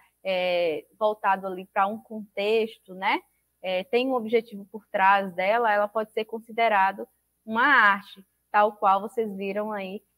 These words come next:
essa, esse vídeo, né, onde nós temos aí uma exposição de fotos.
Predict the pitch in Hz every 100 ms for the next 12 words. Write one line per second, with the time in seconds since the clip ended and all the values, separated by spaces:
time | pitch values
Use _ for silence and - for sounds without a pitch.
0 | - 185 190 190 - 220 208 196 - 190
1 | - 226 202 240 240 202 185 208 233 202
2 | 196 196 - 196 196 202 202 190 196 -
3 | 208 214 233 - 185 180 208 _ _ _
4 | 190 214 320 330 - 170 156 - -